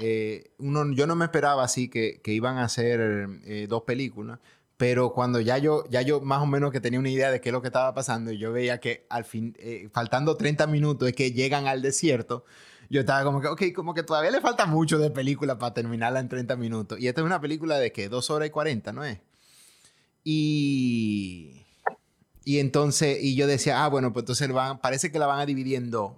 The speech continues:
Y efectivamente, eh, la, la ponen, esa, esa idea de tenerla, yo sí quiero seguir viéndola, me interesa mucho, deja mucha intriga,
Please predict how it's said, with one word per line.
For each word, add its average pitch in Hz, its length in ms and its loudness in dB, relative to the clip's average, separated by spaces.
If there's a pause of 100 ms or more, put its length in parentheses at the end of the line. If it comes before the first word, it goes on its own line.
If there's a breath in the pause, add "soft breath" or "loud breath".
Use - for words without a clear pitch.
Y 110 480 -8
efectivamente, 107 960 -6
eh, 101 600 -12
la, 101 400 -10
la 107 240 -14
ponen, 117 760 -2
esa, 131 240 -2
esa 143 280 0
idea 175 180 2
de 170 80 0
tenerla, 139 340 -4
yo 135 160 -4 (240)
sí 196 280 -8
quiero 165 300 0
seguir 139 360 -4
viéndola, 120 420 -4 (320 soft breath)
me 127 140 0
interesa 127 400 0
mucho, 127 280 -2
deja 123 220 2
mucha 131 240 -2
intriga, 123 500 -2